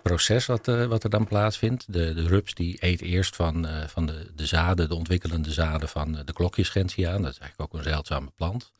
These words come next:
Ehm, en daarna, als ze, eh, zeg maar, vier vervellingen hebben doorgemaakt, laten ze zich op de grond vallen. En daar wachten ze totdat er bepaalde mierensoort langskomt. En die herkent ze als een, eh, als een van hun eigen broed.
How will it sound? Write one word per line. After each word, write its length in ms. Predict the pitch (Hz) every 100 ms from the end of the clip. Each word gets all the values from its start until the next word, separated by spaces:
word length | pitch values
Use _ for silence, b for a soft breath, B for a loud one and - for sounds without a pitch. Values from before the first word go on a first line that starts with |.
| B B B B B
Ehm, 380 | - 92 82 82
en 140 | - 85
daarna, 420 | 85 85 87 85
als 140 | -
ze, 180 | - 82
eh, 240 | 73 73 76
zeg 220 | 85 80
maar, 300 | 80 78 80
vier 340 | - 92 85
vervellingen 540 | - 80 85 87 85 78
hebben 200 | 80 76
doorgemaakt, 580 | 82 82 - 78 76
laten 240 | 80 78 78
ze 60 | 76
zich 120 | 76
op 80 | -
de 80 | -
grond 320 | - 92 107
vallen. 360 | - 104 120 - b b b b
En 160 | 87 85
daar 260 | 80 80
wachten 360 | 76 92 - 95
ze 160 | 95 -
totdat 420 | 90 - 80 -
er 100 | 78
bepaalde 440 | 78 - 82 78 80
mierensoort 560 | 85 90 92 98 95
langskomt. 600 | 92 98 101 - 98 107
En 320 | 95 85 85 87
die 220 | 87 78
herkent 440 | 90 - 107 117
ze 120 | - 95
als 260 | 90 87
een, 280 | 87 85 85
eh, 160 | 85 87 -
als 140 | - -
een 200 | 90 85
van 160 | 80
hun 140 | 80 82
eigen 380 | 82 87 87
broed. 380 | 78 87 123 -